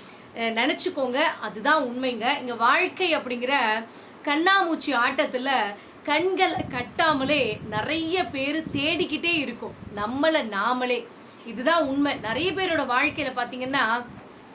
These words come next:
நமக்கான தேவைகள் என்ன அப்படிங்கிறத நமக்கே தெரியாது. கடைசியில பார்த்தா அதைத்தான் நம்ம தேடிக்கிட்டு இருந்திருப்போம். இதுதான் உண்மை. வாழ்க்கை அப்படிங்கிறது கண்ணாமூச்சி ஆட்டம் அப்படிங்கிறதெல்லாம்,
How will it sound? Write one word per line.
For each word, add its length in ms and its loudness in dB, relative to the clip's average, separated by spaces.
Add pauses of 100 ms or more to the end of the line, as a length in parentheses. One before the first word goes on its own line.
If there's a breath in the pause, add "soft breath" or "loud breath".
(360)
நமக்கான 600 2
தேவைகள் 460 0
என்ன 260 0
அப்படிங்கிறத 440 -6 (560 loud breath)
நமக்கே 440 2
தெரியாது. 520 0
கடைசியில 520 0
பார்த்தா 220 2
அதைத்தான் 440 2
நம்ம 180 2
தேடிக்கிட்டு 480 -2
இருந்திருப்போம். 400 -8 (400 loud breath)
இதுதான் 380 2
உண்மை. 220 0
வாழ்க்கை 520 2
அப்படிங்கிறது 520 -4
கண்ணாமூச்சி 680 0
ஆட்டம் 360 0
அப்படிங்கிறதெல்லாம், 840 0